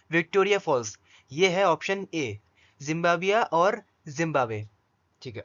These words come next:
अब सुनो मेरी बात, हमारा जो नायग्रा फॉल्स था ना, नायग्रा फॉल्स, वो किन दो कंट्री के बीच में है? वो है कनाडा और अमेरिका शायद, कंफर्म नहीं हुआ। हाँ,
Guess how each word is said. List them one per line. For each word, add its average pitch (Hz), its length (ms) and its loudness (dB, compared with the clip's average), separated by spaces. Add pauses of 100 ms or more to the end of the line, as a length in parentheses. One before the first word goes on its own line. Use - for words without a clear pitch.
अब 139 80 -8
सुनो 127 220 -10
मेरी 107 160 -8
बात, 101 180 -8 (460)
हमारा 151 260 4
जो 185 160 -4
नायग्रा 147 380 -2
फॉल्स 170 320 -2
था 190 40 -8
ना, 220 100 -6
नायग्रा 156 280 -2
फॉल्स, 117 400 -8 (500)
वो 180 140 0
किन 196 180 -4
दो 190 100 -2
कंट्री 180 280 -4
के 190 100 -4
बीच 185 180 -6
में 196 220 -2
है? 247 100 -8 (340)
वो 160 100 0
है 196 200 0
कनाडा 165 460 0
और 202 380 -2 (520)
अमेरिका 135 380 -6
शायद, 101 360 -10 (460)
कंफर्म 139 260 -8
नहीं 160 120 -4
हुआ। 160 120 -2
हाँ, 170 280 2